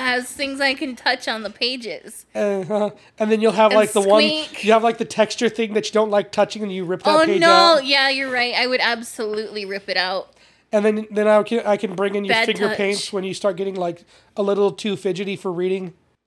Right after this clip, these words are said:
Speaker 1: I like this idea.
Speaker 2: <laughs>
Speaker 1: I
Speaker 2: So,
Speaker 1: want
Speaker 2: you're like a little, but,
Speaker 1: Ugh.
Speaker 2: but mostly just, like, the age regression for doing things that you enjoy.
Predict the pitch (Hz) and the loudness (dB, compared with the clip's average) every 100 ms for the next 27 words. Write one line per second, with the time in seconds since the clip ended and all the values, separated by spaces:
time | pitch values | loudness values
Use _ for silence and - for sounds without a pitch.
0 | - 330 320 330 294 285 _ 285 269 - | -12 -10 -8 -8 -10 -12 _ -20 -20 -20
1 | - 277 _ 285 - - 855 807 762 807 | -20 -20 _ -10 -8 -6 -4 -4 -2 -4
2 | 855 880 880 906 932 906 932 1077 1077 - | -8 -10 -10 -10 -12 -16 -18 -20 -20 -20
3 | _ - 330 - - 269 302 302 294 269 | _ 0 0 0 -4 2 6 8 6 2
4 | - - - 311 _ _ _ _ - - | -8 -14 -14 -14 _ _ _ _ -16 0
5 | 226 247 285 330 269 202 202 277 330 262 | 2 6 6 6 4 4 4 6 4 2
6 | _ _ _ _ - 151 208 190 180 226 | _ _ _ _ -10 0 0 0 -2 0
7 | 220 240 233 220 233 277 - - - 214 | 4 4 4 -2 2 0 0 -10 -2 -2
8 | 220 247 190 226 - 254 240 - 196 156 | 0 -4 4 4 4 0 -4 -2 -2 -2
9 | 208 214 180 214 208 190 156 202 190 175 | -2 -2 -2 -6 -4 -6 -6 -6 -6 -4
10 | 175 185 233 | 0 2 2